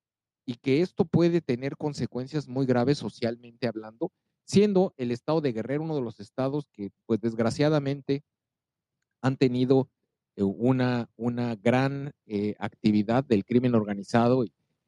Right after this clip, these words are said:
y que, bueno, muchos de los más vulnerables y los que terminan siendo presa fácil para estas organizaciones son los más,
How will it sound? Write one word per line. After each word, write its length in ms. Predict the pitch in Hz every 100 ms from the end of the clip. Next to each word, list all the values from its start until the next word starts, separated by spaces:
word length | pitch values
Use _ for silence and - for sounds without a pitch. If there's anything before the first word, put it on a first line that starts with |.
| _ -
y 120 | 104
que, 160 | -
bueno, 320 | 101 135 110 -
muchos 420 | 127 139 151 160
de 100 | 131
los 180 | 123 117
más 220 | 131 147
vulnerables 680 | 139 147 123 117 135 147 -
y 40 |
los 160 | 107 104
que 100 | 110
terminan 400 | - 113 131 135
siendo 280 | 131 135 131
presa 340 | - 127 135
fácil 380 | - 131 131 139
para 200 | - 107
estas 280 | 117 127 123
organizaciones 680 | 113 104 104 101 - 131 127
son 180 | 127 123
los 120 | 107
más, 360 | 117 120 -